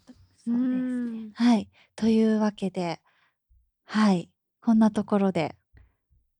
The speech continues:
Speaker 2: 今週の、はい、やってみた。大丈夫ですかね？はい。本に紹介する音楽ということで、まあ、お時間ちょっと迫ってきましたので、あの、こ-、<laughs> 駆け足でこんなところですが。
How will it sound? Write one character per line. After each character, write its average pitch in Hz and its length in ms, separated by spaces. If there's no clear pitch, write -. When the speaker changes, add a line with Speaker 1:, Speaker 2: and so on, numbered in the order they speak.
Speaker 2:
今 220 180
週 208 240
の、 190 300
は 233 380
い、 175 120
や 214 140
っ - 20
て 233 180
み 220 140
た。 - 300
大 220 300
丈 214 180
夫 190 120
で 180 140
す - 120
か 175 140
ね？ 254 220
は 226 300
い。 156 120
本 240 240
に 208 80
紹 190 200
介 175 200
す 175 160
る 175 120
音 175 80
楽 160 240
と - 80
い - 20
う - 20
こ - 160
と 165 100
で、 - 160
ま 247 180
あ、 185 140
お 233 100
時 240 120
間 202 160
ち - 80
ょ 196 40
っ - 40
と 180 100
迫 202 240
っ 202 60
て 185 100
き 180 120
ま 175 120
し 170 80
た 165 140
の 151 100
で、 156 220
あ - 40
の、 185 80
こ-、 - 120
<laughs> - 320
駆 240 200
け 214 120
足 196 220
で 175 80
こ 208 120
ん 202 60
な 202 100
と 196 120
こ 202 140
ろ 196 100
で 165 140
す - 140
が。 - 160